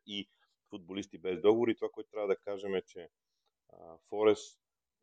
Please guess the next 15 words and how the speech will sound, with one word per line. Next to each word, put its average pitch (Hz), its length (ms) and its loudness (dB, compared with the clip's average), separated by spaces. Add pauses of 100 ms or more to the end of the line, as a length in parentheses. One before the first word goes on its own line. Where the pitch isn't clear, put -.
(100)
а, 90 200 -20
купуват 107 680 2
и 95 140 -12
играчи, 98 360 6
които 104 200 -18
дават 95 380 -2
под 87 100 -20
наем 95 240 -2
на 90 60 0
Олимпиакос, 85 600 -4
който 98 260 -18
е 80 100 -20
другия 95 280 -8
отбор 87 360 -6
на 82 320 -8